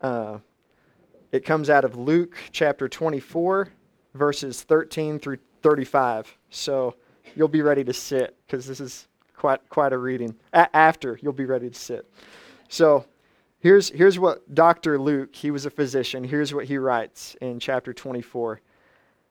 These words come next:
That very day, two of them, two followers of Jesus, they were going to a village named Emmaus, about seven miles from Jerusalem, and they were talking with each other about all these things that had happened.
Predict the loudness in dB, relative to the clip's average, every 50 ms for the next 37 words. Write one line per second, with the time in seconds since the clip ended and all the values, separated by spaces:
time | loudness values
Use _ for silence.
0 | 2 4 4 4 4 4 4 4 4 4 4 4 6 6 6 4 2 -2 -6 -6
1 | -2 0 0 0 0 0 -2 -2 -2 -4 -6 -8 -8 -4 -2 -2 0 0 0 0
2 | -2 -4 -6 -10 -12 -10 -8 -8 -6 -8 -8 -8 -8 -8 -8 -8 -12 -14 -16 -18
3 | _ _ 0 0 2 0 0 0 0 0 2 2 -2 -2 -2 0 0 0 2 2
4 | 0 0 2 0 -2 -2 -6 -6 -4 -4 -4 -4 -4 -4 -2 -2 -2 -2 -2 -6
5 | -8 -10 -10 -6 -4 -4 -4 -4 -4 -4 0 0 0 0 0 -2 -2 -2 -2 -2
6 | -4 -4 -6 -10 -10 -10 -10 -8 -6 -2 -2 -2 -2 -4 -8 -10 -10 -10 -12 _
7 | _ _ _ -6 0 0 2 2 0 -2 -4 -2 0 2 2 2 0 -4 -8 -8
8 | -8 -8 -8 -10 -10 -10 -8 -6 -6 -6 -6 -8 -14 -14 _ _ _ _ -2 2
9 | 4 4 4 4 2 2 2 2 2 0 -2 -4 -6 -6 -6 -6 -6 -6 -6 -6
10 | -6 -6 -6 -6 -6 -10 -8 -6 -6 -6 -6 -8 -10 -20 -20 -20